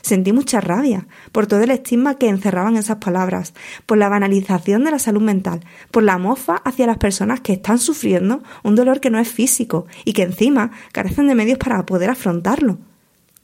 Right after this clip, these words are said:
Porque más allá de las cuestiones relacionadas con la salud mental, que, bueno, y que suponen un tabú, hay una gran parte de la población que, aunque quieren ir a terapia no pueden pagársela. Sienten que necesitan el apoyo de un psicólogo, pero no tienen ni la opción de acudir a la, a él por la sanidad pública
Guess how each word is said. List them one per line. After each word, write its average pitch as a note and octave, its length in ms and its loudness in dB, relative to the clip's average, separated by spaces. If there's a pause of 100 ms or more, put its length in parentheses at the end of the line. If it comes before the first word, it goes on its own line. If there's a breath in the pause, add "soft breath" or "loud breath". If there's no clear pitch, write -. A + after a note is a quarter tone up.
(240)
Porque G#3+ 240 0
más G3+ 160 0
allá D4 200 0
de D#4 60 0
las C#4+ 120 -6
cuestiones G#3+ 480 0
relacionadas G#3+ 560 -2
con A#3+ 120 -2
la G3 80 0
salud F3+ 220 -2
mental, G3 480 2 (480 loud breath)
que, - 380 -8 (160)
bueno, G3 320 -2
y F3+ 80 -4
que F#3 100 -2
suponen F#3+ 360 0
un G3 120 2
tabú, F#3+ 360 0 (380 loud breath)
hay G3+ 120 0
una C#4 140 2
gran C4 200 2
parte A#3 300 2
de A#3+ 100 2
la F#3 260 0
población A#3+ 600 0 (280 loud breath)
que, - 80 -2
aunque G3 520 0 (140)
quieren C4+ 320 4
ir C#4 100 2
a A3 100 0
terapia F3+ 400 0
no A3 220 2
pueden C4+ 320 2
pagársela. E3 600 -4 (420 soft breath)
Sienten C4+ 540 0
que B3 100 0
necesitan G#3 540 0
el A3 80 0
apoyo F#3+ 300 0
de C4 60 2
un C4+ 80 0
psicólogo, A#3 540 0
pero F3+ 200 0
no G#3+ 140 0
tienen C#4+ 280 0
ni G#3 100 0
la F#3+ 100 -2
opción A#3+ 360 -2
de G#3+ 60 0
acudir G3 380 0
a F3+ 80 0
la, E3+ 160 -2
a F#3 240 -2
él C4 120 0
por F#3 180 -4
la E3 100 -2
sanidad F#3 400 -2
pública A3+ 480 -2